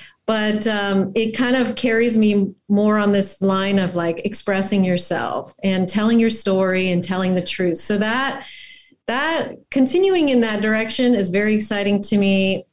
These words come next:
And then on the more just kind of fun, adventurous side, on my bucket list,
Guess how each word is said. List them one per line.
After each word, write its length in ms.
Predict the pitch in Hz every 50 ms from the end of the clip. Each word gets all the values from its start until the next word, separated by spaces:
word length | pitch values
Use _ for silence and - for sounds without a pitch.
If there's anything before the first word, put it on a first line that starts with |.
| _ _ -
And 180 | 220 220 226
then 400 | 226 233 233 226 226 226 226 220 226
on 160 | 220 220 220
the 80 | 220 214
more 360 | 214 214 233 240 247 240 240
just 240 | 240 220 220 214 -
kind 160 | - 247 214
of 160 | 185 - -
fun, 360 | - - - 214 214 214 214
adventurous 680 | 214 208 202 180 175 196 202 208 214 - 240 240 233 -
side, 520 | 254 247 240 240 240 247 262 247 254 - - - - - - - - _ _ _ _ _ -
on 160 | 208 220 220
my 160 | 214 220 214 208
bucket 460 | 214 214 240 269 285 294 277 - 196
list, 480 | 208 202 190 196 196 196 - - -